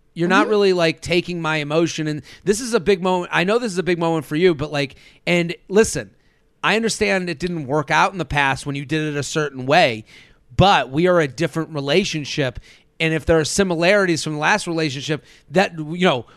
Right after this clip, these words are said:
Speaker 1: one doesn't meet the other. It, A plus B doesn't equal C.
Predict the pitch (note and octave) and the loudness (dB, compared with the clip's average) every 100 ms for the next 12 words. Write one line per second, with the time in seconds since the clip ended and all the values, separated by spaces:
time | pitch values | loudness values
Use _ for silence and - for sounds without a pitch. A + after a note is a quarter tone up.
0 | _ - D#3 G#3+ C4+ A3+ G#3+ F#3 F#3+ G#3+ | _ -8 2 4 4 4 4 2 0 -2
1 | - F3+ G#3 G3 A#2+ G#2 D#3+ F3 D#3+ G#3 | 0 4 6 6 2 -4 -2 -2 2 2
2 | B3+ - G#3+ D#3 C#3 G#3+ G3 F3 F3+ F3+ | 4 2 2 0 0 2 2 2 0 -2
3 | D#3 D3 - - F#3+ C#3+ | -4 -6 -4 0 0 0